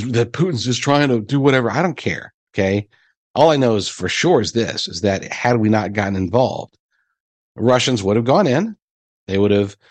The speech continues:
probably gotten rid of Zelensky. They probably would have put in a puppet government. They would have left. And by now, you know, the, the people of Ukraine would be well on their way to recovery. Moreover, the relationships between Russia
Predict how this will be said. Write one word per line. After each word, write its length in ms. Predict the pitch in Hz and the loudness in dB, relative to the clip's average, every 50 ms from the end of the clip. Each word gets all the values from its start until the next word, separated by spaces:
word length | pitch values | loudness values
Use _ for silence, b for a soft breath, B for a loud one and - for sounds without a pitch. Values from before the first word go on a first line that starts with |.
| b b b b b _ | b b b b b _
probably 220 | - 110 110 127 135 | -2 0 0 2 2
gotten 320 | 123 139 156 165 143 127 | 2 2 2 2 2 2
rid 160 | 131 143 160 | 4 4 4
of 280 | 170 175 160 151 143 - - - 127 | 4 2 -2 -4 -8 -14 -16 -14 -8
Zelensky. 760 | 117 - 147 160 175 170 151 123 - - 87 104 170 220 220 _ _ _ - | -2 0 2 4 4 4 2 0 -2 -6 -4 -4 -4 -6 -6 _ _ _ -8
They 160 | - 98 95 | -6 -6 -6
probably 320 | - - - 131 139 147 | -4 -2 -2 0 0 2
would 100 | 143 139 | 2 0
have 80 | 131 - | 0 -2
put 200 | - - 151 147 | -4 -2 2 2
in 120 | 151 156 | 4 4
a 60 | 151 | 2
puppet 420 | - - - - - - - 180 156 | 0 -4 -6 -4 -4 -2 -2 -2 0
government. 460 | 156 123 107 101 101 117 160 202 - _ - | 0 0 0 2 0 0 0 -2 -4 _ -4
They 80 | 107 | 0
would 160 | 101 110 - | 2 2 4
have 100 | 202 196 | 4 2
left. 300 | 151 107 98 120 147 - | 0 0 -2 -2 -4 -4
And 240 | 156 131 117 107 - B B B B _ _ - | -2 -2 -2 -2 -4 B B B B _ _ 0
by 160 | 127 160 170 | 2 2 2
now, 540 | 147 147 180 208 151 113 120 151 196 196 - _ _ _ _ _ _ _ - | 2 2 2 2 2 2 2 2 2 0 -4 _ _ _ _ _ _ _ -2
you 100 | 117 110 | 0 2
know, 160 | 104 110 151 | 4 4 2
the, 280 | 185 151 139 117 110 101 | 2 2 2 0 0 -2
the 200 | - - 107 101 | -4 -6 -8 -8
people 260 | - - 180 156 165 | -6 -6 -2 -2 0
of 80 | 156 139 | 0 -2
Ukraine 340 | 139 127 - - 143 165 | -4 -4 -2 0 2 2
would 100 | 190 185 | 2 0
be 100 | 156 160 | -2 -4
well 420 | 156 120 117 127 156 190 202 180 - | -4 0 0 2 2 2 0 0 0
on 140 | - 151 156 | 0 0 2
their 80 | 156 | 2
way 140 | 147 156 156 | 2 2 2
to 100 | 147 143 | 2 0
recovery. 720 | 123 123 120 117 - - 233 254 185 110 80 - - - - | -2 -2 -2 -4 -4 -2 -2 -2 -2 -4 -8 -12 -12 -10 -4
Moreover, 760 | - 127 123 120 117 123 156 220 262 220 - - 67 - - _ _ _ _ _ _ _ _ _ _ | 0 2 4 4 4 4 2 2 0 -2 -4 -6 -8 -10 -12 _ _ _ _ _ _ _ _ _ _
the 340 | 92 104 107 107 110 107 101 | -4 -2 0 0 2 0 0
relationships 920 | 90 107 104 107 135 180 196 - 185 156 - - 101 95 92 - - - | -2 0 0 2 2 0 0 -2 -2 -4 -2 -4 -4 -4 -6 -8 -8 -8
between 360 | - 113 - - 180 202 175 | -10 -12 -6 -4 -2 0 0
Russia 460 | 120 107 98 101 - - 135 170 180 | 0 -2 -2 -4 -2 -2 -2 -2 -2